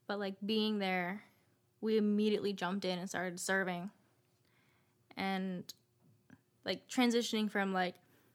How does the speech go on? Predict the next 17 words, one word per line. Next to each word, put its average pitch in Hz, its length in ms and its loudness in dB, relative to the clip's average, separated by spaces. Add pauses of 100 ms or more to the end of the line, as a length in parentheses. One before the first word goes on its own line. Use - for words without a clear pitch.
(180)
Houston 269 500 4
and 214 80 2
all 202 160 4
that, 196 400 4
and, 208 160 -4
like, 180 180 -2
our 196 120 0
move 202 440 2
to - 100 -4
Michigan, 214 640 -2 (460)
I 202 140 -4
feel 196 220 -2
like, 180 260 0 (1900)
well, 262 360 4
one, 285 520 6
we 262 220 4
learned 247 320 4